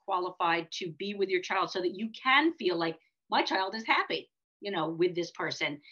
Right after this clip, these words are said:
My child is enjoying themselves." Or, and even having, like, a, having face, we now have the ability to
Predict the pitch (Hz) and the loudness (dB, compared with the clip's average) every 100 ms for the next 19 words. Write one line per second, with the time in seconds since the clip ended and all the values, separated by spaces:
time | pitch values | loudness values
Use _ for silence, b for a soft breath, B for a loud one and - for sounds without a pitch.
0 | _ 180 - - 208 208 202 190 190 190 | _ -6 -4 0 0 0 -2 -6 -6 -2
1 | 240 262 208 180 185 170 160 202 185 202 | -2 -2 -4 -4 -2 0 -2 -6 -4 -4
2 | 208 233 240 233 214 214 196 180 185 170 | -4 -4 2 2 2 -2 -4 -2 0 0
3 | 165 B B B B _ - 175 180 220 | -2 B B B B _ 2 4 4 2
4 | 339 427 - 220 226 226 247 247 240 247 | 2 2 -2 -6 0 2 0 -2 -6 -4
5 | 247 247 247 240 226 | -2 -2 -4 -4 -6